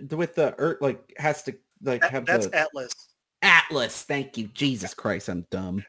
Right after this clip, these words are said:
Speaker 2: Ar-, Artemis is the twin of Apollo. Um, she
Speaker 1: Yep,
Speaker 2: is the goddess
Speaker 1: you're
Speaker 2: of the hunt.
Speaker 1: right.
Speaker 2: That's the thing. I, I loved, uh, mythology when I was a kid, and I studied it, so I loved seeing all this stuff with the Amazons.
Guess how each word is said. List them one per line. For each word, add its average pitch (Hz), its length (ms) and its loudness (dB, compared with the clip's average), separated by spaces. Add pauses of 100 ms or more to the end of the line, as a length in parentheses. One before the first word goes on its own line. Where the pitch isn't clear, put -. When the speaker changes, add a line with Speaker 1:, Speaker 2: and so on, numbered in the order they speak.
(180)
Speaker 2:
Ar-, 185 280 0
Artemis 208 720 2
is 151 340 -4
the 143 120 -2
twin 160 600 -4 (120)
of 143 220 -4
Apollo. 120 640 -6 (460)
Um, 135 280 -2
she 117 100 2
Speaker 1:
Yep, 143 100 6
Speaker 2:
is 139 100 -8
the 143 80 -8
goddess 131 240 4
Speaker 1:
you're 127 120 6
Speaker 2:
of 113 60 6
the 104 60 2
hunt. 95 140 -2
Speaker 1:
right. - 180 -12 (100)
Speaker 2:
That's - 120 0
the - 100 -10
thing. 247 100 -2 (300)
I, 214 320 2
I 190 140 2
loved, 180 560 -2 (400)
uh, 147 160 0
mythology 151 440 -2
when 131 120 -6
I - 20 -6
was 123 100 -10
a 127 60 -8
kid, 131 120 -6
and 123 100 -10
I 123 40 -10
studied 147 320 -4
it, 131 140 -12
so 147 100 -6
I 151 80 2
loved 156 300 -2
seeing 160 220 -2
all 156 100 2
this 135 100 -2
stuff 151 220 -2
with 131 80 -12
the 120 160 -12
Amazons. 123 540 -10